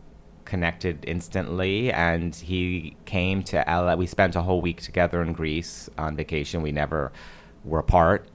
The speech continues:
And then a few days after I got back to L A, he came to L A, and we were like, "Let's just see what happens, you know, how, if this is going to be anything, and take it, you know, one day at a time." And he's never left.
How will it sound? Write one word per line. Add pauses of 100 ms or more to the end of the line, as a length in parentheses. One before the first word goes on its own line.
(160)
And
then
a
few
days
after
I
got
back
to
L
A,
he
came
to
L
A,
and
we
were
like,
"Let's
just
see (320)
what
happens,
you
know,
how, (120)
if
this
is
going
to
be
anything, (360)
and
take
it,
you
know,
one
day
at
a
time."
And
he's
never
left.